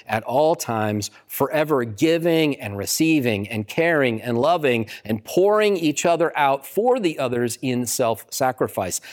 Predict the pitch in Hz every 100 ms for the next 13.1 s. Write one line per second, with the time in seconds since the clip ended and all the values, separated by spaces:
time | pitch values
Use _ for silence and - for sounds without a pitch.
0 | - - 110 196 240 247 190 202 196 208
1 | - 151 95 - 64 - _ _ _ _
2 | _ _ _ _ - 151 147 143 208 214
3 | 185 - 165 - - _ - 120 123 107
4 | - - 170 175 175 175 175 - 95 117
5 | 101 120 131 139 143 147 147 143 _ _
6 | 101 98 123 113 87 78 78 82 _ _
7 | _ - 170 135 135 131 135 151 226 262
8 | 220 156 - 143 139 - 131 117 113 202
9 | 240 254 185 185 - 135 120 104 143 156
10 | - 120 - - 160 180 175 175 160 147
11 | 147 - _ _ _ _ 120 123 120 117
12 | 113 196 202 180 - 156 131 104 113 147
13 | 170